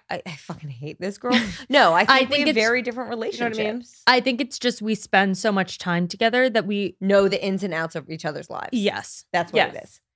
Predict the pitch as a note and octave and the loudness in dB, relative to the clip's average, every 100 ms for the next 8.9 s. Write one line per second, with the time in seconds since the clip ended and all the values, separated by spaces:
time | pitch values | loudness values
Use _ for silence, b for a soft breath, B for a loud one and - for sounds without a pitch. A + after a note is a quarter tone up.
0 | _ _ - A3+ A3+ G#3+ - A#3 B3+ C4+ | _ _ -4 -2 0 0 -4 -8 -8 -6
1 | C#4 B3+ A#3+ G#3+ D#3+ E3+ F3+ F3 F#3+ F#3 | -2 -4 -4 -4 -4 -4 -8 -8 -4 -4
2 | F3 - - - - D#4 D#4 D4+ E4 D4 | -6 -10 -18 -20 -6 0 4 6 6 6
3 | A3 A#3 C#4 D4 C4+ G#3+ G#3+ C4 D4 D4+ | 6 4 6 4 2 -2 4 6 6 6
4 | G#3 G#3+ D#4 C4 B3 A#3 C#4 G#3+ G#3 C#4 | 4 6 6 6 6 4 4 6 6 6
5 | C#4+ B3 A#3 F4+ E4+ C4+ B3 B3 - E4 | 6 6 8 6 6 4 2 0 0 0
6 | - A3 F#3+ F#3 A#3 - - _ _ _ | 0 0 2 4 2 2 -10 _ _ _
7 | _ _ _ A#3 B3+ B3+ B3+ - - C#4 | _ _ _ 6 8 8 4 -2 2 2
8 | - A3+ A3+ A3+ - B3 A#3+ G3+ | 2 2 4 4 2 2 2 0